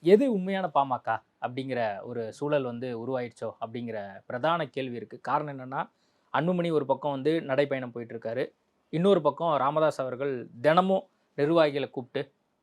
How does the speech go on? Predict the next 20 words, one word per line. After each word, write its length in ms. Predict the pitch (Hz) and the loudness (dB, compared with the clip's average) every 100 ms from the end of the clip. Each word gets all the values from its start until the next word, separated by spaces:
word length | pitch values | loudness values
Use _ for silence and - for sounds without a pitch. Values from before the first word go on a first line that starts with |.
| - | 0
வன்னியர் 320 | 151 185 175 | 2 2 0
சங்கம் 300 | 156 139 123 | -2 -6 -2
சார்ந்திருக்கக்கூடிய 640 | 139 143 139 131 127 127 117 | -2 0 -4 -6 -6 -4 0
மாவட்ட 320 | 131 156 139 | 2 2 0
செயலாளரை 380 | 131 123 117 110 | -4 -4 -4 -6
கூப்பிட்டு 300 | 117 - 160 - _ | -10 -6 -8 -8 _
ஆலோசனை 420 | - 143 151 139 | 2 4 4 -2
பண்ணிட்டு 300 | 127 127 113 | -6 -8 -8
இருக்காரு. 280 | 110 110 113 - _ _ - | -8 -8 -8 -10 _ _ -4
அன்புமணிக்கு 680 | 135 165 165 147 139 139 123 117 - _ _ - | -2 0 -2 -4 -4 -4 -2 -4 -6 _ _ 4
கொடுத்த 300 | 180 190 156 | 4 6 2
காலம் 340 | - 143 160 147 - | 6 6 6 2 -6
முடிவடைந்து 540 | - 156 185 170 156 135 | -4 0 2 0 -2 -6
விட்டது. 280 | 123 113 117 - | -6 -8 -8 -6
ஆகஸ்ட் 380 | 117 156 156 - | -2 -2 -4 -8
முப்பத்தொன்னாம் 580 | 131 156 151 147 135 123 | -8 -6 -4 -4 -4 -6
தேதி 160 | 120 | -8
வரைக்கும் 340 | 117 117 147 190 _ _ - | -10 -8 -8 -8 _ _ -6
நாங்க 160 | 131 123 | -4 -4
வந்து 260 | 113 120 | -4 0